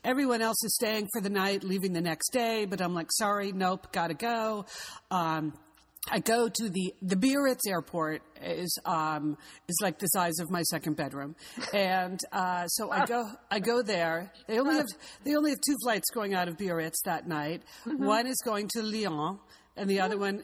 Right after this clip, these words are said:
Speaker 1: is going to Paris. And on both of them, the sign now just says, annulé.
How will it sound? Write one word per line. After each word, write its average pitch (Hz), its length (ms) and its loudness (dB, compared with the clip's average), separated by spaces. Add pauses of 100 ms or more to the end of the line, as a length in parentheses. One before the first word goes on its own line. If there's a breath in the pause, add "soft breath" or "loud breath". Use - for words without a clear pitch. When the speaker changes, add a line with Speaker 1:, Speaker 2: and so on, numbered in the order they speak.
(100)
Speaker 1:
is 180 540 -2
going 170 220 0
to 180 100 -6
Paris. 143 600 -4 (440 loud breath)
And 185 460 0
on 202 180 0
both 262 240 2
of 202 140 -8
them, 180 400 0
the 185 80 -4
sign 202 480 0
now 180 200 2
just 175 300 -6
says, 175 340 -2 (720 soft breath)
annulé. 185 720 0